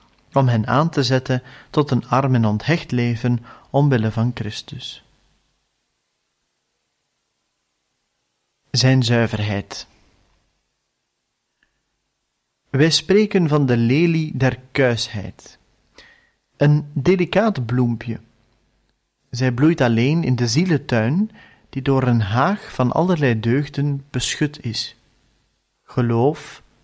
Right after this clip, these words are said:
sterkte, matigheid, ootmoed,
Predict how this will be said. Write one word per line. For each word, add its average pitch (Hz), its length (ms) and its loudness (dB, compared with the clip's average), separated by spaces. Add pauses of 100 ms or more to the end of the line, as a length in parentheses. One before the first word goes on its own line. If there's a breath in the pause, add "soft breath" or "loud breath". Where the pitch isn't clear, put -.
(420)
sterkte, 156 760 -2 (840)
matigheid, 117 1080 0 (800)
ootmoed, 170 720 0